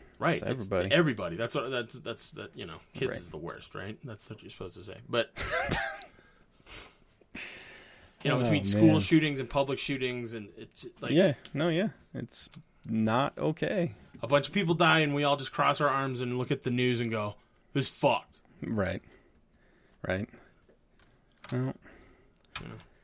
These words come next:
Speaker 1: maybe we should start killing professionals like the old days.
Speaker 2: Killing professionals?
Speaker 1: Like, ki-, like,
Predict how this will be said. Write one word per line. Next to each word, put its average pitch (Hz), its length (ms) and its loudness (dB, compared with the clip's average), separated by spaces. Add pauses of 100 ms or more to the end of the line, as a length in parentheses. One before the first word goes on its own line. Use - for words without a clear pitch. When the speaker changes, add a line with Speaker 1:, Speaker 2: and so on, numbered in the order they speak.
(340)
Speaker 1:
maybe 120 140 -10
we 123 160 -6
should 117 140 -12
start 123 240 -6
killing 117 440 -4 (460)
professionals 110 600 -4
like 90 140 -8
the 98 120 -6
old 90 160 -6
days. 92 260 -12 (760)
Speaker 2:
Killing 120 340 -2
professionals? 107 640 -4
Speaker 1:
Like, 107 160 -8 (140)
ki-, - 140 -12
like, 113 200 -10